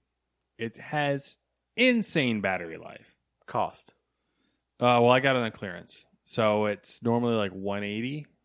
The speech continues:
Speaker 1: I got it for, uh, fifty dollars.
Speaker 2: Ah, the good old seventy-five percent clearance.
Speaker 1: Yes. Um, and it has a,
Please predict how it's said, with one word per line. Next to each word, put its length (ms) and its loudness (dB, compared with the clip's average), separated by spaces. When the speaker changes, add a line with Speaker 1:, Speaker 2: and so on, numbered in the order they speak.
Speaker 1:
I 60 -20
got 140 -6
it 60 -10
for, 480 -8
uh, 440 -8
fifty 340 -10
dollars. 680 -16
Speaker 2:
Ah, 220 -4
the 140 -8
good 100 -6
old 160 -2
seventy-five 480 -6
percent 240 -14
clearance. 480 -14
Speaker 1:
Yes. 460 -14
Um, 680 -4
and 760 -2
it 120 -6
has 180 -4
a, 80 -6